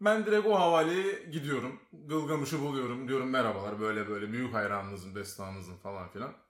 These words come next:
Anlamıyor tabii ne dediğimi. Ben Gılgamış'ın origin storiesini dinlemek istiyorum Gılgamış'tan.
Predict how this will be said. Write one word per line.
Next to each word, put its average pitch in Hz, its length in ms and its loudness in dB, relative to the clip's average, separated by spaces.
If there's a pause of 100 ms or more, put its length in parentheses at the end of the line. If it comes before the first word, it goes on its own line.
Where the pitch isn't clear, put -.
(120)
Anlamıyor 113 440 -2
tabii 95 180 -8
ne 92 140 -10
dediğimi. 92 360 -14 (340)
Ben 240 420 2
Gılgamış'ın 220 640 2
origin 220 360 4
storiesini 190 680 0 (280)
dinlemek 120 380 -2
istiyorum 113 480 -6
Gılgamış'tan. 110 600 -6